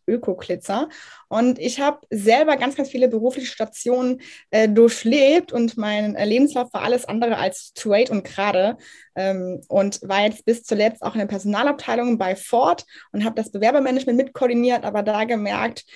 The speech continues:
ähm, dass meine Stärken, meine Kompetenzen eigentlich ganz woanders liegen und ich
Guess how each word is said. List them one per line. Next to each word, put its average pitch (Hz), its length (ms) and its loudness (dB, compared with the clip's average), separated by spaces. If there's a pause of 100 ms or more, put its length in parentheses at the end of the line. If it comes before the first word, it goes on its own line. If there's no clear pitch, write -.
(240)
ähm, 202 560 -4
dass 302 220 -2
meine 262 160 0
Stärken, 233 400 -2
meine 214 160 -4
Kompetenzen 233 560 -6
eigentlich 214 180 -6
ganz 214 240 -8
woanders 247 460 -2
liegen 214 160 -2
und 202 80 -4
ich 202 240 -8